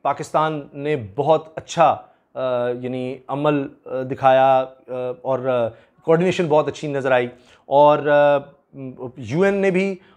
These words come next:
और बिल गेट्स हों, दीगर लोग हों, उन्होंने बड़ी तारीफ़ की कि पाकिस्तान ने बड़ा बेहतरीन काम किया है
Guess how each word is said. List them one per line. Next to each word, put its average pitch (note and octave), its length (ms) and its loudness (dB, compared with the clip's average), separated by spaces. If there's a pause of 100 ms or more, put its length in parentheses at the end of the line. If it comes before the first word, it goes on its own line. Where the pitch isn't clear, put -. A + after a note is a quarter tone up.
(100)
और C#3 200 0
बिल C#3+ 200 -2
गेट्स F3 420 2
हों, D#3+ 320 -2
दीगर F3 260 0
लोग D#3+ 180 -2
हों, D#3 140 -2
उन्होंने D#3 200 -4
बड़ी D3+ 160 -2
तारीफ़ D#3 380 0
की D#3 140 -8
कि D3+ 100 -4
पाकिस्तान C3+ 460 -4
ने D#3 80 -4
बड़ा C#3+ 140 2
बेहतरीन C3 380 -6
काम C3 240 0
किया C3 180 -2
है B2+ 160 -2